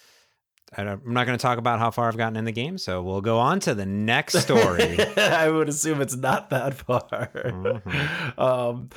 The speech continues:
Speaker 2: so if you've been looking for One Strike on the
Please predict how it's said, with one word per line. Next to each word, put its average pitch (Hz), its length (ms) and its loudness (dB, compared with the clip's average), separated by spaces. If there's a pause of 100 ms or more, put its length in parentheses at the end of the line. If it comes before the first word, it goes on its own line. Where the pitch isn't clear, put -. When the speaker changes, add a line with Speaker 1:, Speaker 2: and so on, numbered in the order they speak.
Speaker 2:
so 185 380 0
if 190 180 -2
you've 285 240 -4
been 196 280 0
looking 135 440 0
for 113 520 0
One 117 380 2
Strike 87 800 -4 (140)
on 120 160 0
the 113 100 -2